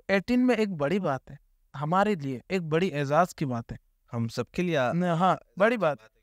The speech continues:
Speaker 1: वो दूसरी बात है, हमारा वो वीडियोज़ नहीं आई, वो क्योंकि
Speaker 2: हाँ, मैंने वो जब
Speaker 1: आगे
Speaker 2: रिसर्च कर रहा
Speaker 1: चल के
Speaker 2: था।
Speaker 1: मैं आगे आपको बताता हूँ क्या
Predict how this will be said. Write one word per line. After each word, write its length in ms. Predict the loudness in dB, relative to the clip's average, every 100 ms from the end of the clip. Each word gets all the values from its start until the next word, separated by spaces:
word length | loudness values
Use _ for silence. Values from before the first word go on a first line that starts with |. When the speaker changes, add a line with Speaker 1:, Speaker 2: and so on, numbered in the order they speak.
| _
Speaker 1:
वो 100 | 0
दूसरी 320 | 2 0 -2 2
बात 260 | 2 4
है, 60 | 0
हमारा 280 | 2 2 0
वो 240 | -2 -4
वीडियोज़ 460 | -4 -4 -4 -4 -4
नहीं 200 | -2 -4
आई, 280 | -4 -8 -12 _ _ _
वो 360 | -6 -2 -2 -4
क्योंकि 180 | -4 2
Speaker 2:
हाँ, 80 | 4
मैंने 240 | 4 2
वो 140 | 0 0
जब 100 | 0
Speaker 1:
आगे 240 | 2 2
Speaker 2:
रिसर्च 220 | 0 -2
कर 200 | 2 2
रहा 100 | 2
Speaker 1:
चल 60 | 2
के 60 | 2
Speaker 2:
था। 60 |
Speaker 1:
मैं 160 | 2 4
आगे 240 | 4 4
आपको 300 | 2 0 -2
बताता 440 | -6 -2 -2 -2 -4
हूँ 120 | -4
क्या 200 | -2